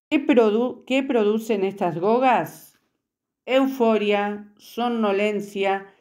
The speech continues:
depresión respiratoria,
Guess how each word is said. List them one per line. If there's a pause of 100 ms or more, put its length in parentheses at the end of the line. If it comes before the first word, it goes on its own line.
(220)
depresión
respiratoria,